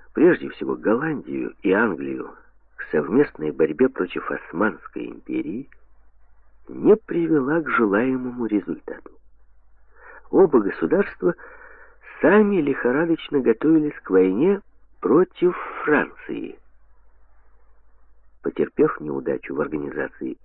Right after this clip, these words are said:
антиосманской коалиции, Пётр достиг значительных успехов в сколачивании антишведского союза, в который помимо России вошли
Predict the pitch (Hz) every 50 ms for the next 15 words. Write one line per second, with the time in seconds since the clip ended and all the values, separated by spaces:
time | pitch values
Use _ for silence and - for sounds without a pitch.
0 | - - 82 78 73 - - - 98 101 - - - 73 71 69 69 - - -
1 | 60 60 - - 65 67 65 62 60 - - - - 160 - - - - - -
2 | - - - - - - - - - - - - - - - - - - - -
3 | - 156 190 - 196 190 175 156 151 135 - - - - 170 165 165 156 156 147
4 | 131 - - 117 - - 143 151 156 - - 131 - - - 90 98 - - 143
5 | - - - - - - - - - - - - - - - - - 95 90 101
6 | 127 - - 147 156 160 156 165 165 - - - 127 135 139 - - 185 190 185
7 | - - 139 131 110 95 - _ - - - 78 80 82 - _ - 76 71 64
8 | 67 65 - - - - - - _ - - - - - - - - - - -
9 | - - - - - - - - - - 87 - - 85 82 82 80 - - 80
10 | 80 78 78 73 73 73 73 76 - - - - 180 165 - - - - - -
11 | 64 69 - -